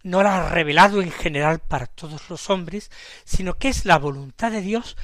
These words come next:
para mí en concreto. Y es una voluntad de Dios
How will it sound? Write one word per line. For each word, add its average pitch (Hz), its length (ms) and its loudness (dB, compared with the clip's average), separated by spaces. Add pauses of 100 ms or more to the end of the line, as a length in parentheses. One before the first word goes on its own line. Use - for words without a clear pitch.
(300)
para 180 320 8
mí 220 220 -2 (540)
en 190 160 -4
concreto. - 680 -8 (760)
Y 165 160 -2
es - 180 -2
una 139 160 -8
voluntad 147 460 -10
de 185 100 -6
Dios 190 300 -6